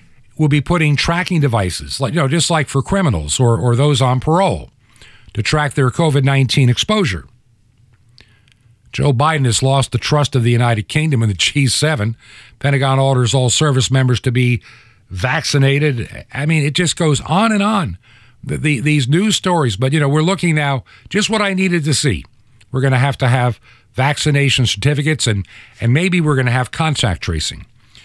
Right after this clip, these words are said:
And they don't trust these kids and their cell phones, so, hey,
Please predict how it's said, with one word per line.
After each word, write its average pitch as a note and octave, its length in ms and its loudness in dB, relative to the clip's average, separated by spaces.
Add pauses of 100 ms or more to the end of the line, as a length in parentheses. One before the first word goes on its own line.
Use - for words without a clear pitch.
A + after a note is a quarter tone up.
(380)
And B2+ 100 2
they D#3 80 2
don't F#3 160 0
trust E3+ 360 0
these B2+ 200 2
kids C3+ 240 0
and B2 100 2
their G#2+ 120 2
cell G3 260 0
phones, B2+ 340 2
so, C#3+ 180 2
hey, D3 220 0